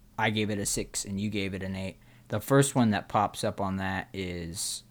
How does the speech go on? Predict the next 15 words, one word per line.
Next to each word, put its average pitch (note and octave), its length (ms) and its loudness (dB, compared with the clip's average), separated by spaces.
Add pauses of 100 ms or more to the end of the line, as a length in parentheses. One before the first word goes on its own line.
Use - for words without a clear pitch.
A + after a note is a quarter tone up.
what E2 160 -8
is E2+ 220 -10
the - 140 -8
English F2+ 360 -4
translation G2 580 -4
of F2 140 -8
this? G2 260 -4 (680)
Oh, E3+ 540 12 (240)
you F#3+ 160 8
gave D#4+ 260 10
Sweetness C#4 540 8
and B3+ 120 10
Lightning G3+ 380 12
a G3 60 12
six? - 880 8